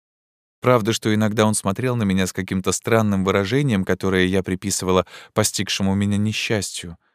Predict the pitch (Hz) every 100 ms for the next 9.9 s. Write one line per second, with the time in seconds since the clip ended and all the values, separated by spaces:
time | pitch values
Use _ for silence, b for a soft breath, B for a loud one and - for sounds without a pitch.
0 | _ _ _ _ _ _ _ _ _ _
1 | 107 104 110 - 110 104 104 113 107 -
2 | 95 107 101 107 104 101 98 104 110 107
3 | 95 92 - 92 92 92 95 101 98 95
4 | 95 104 104 - 95 107 107 - _ _
5 | _ _ _ _ _ _ _ _ _ _
6 | _ _ 71 73 80 78 101 113 104 92
7 | 85 - 82 - 71 73 - 69 - -
8 | 90 85 62 55 - 78 76 76 78 73
9 | - 76 71 71 65 50 60 50 -